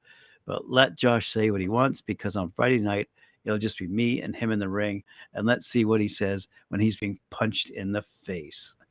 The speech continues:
<laughs> Ooh, yes, sirree. Like that kind of stuff.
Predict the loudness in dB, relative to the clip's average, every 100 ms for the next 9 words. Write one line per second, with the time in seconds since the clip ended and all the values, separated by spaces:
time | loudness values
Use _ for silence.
0 | _ -2 -2 _ -4 -2 2 0 0 -4
1 | -8 -12 -10 -10 -8 -10 -12 -14 -18 -18
2 | -20 -12 -6 -6 -6 -10 -10 -8 -4 -4
3 | -6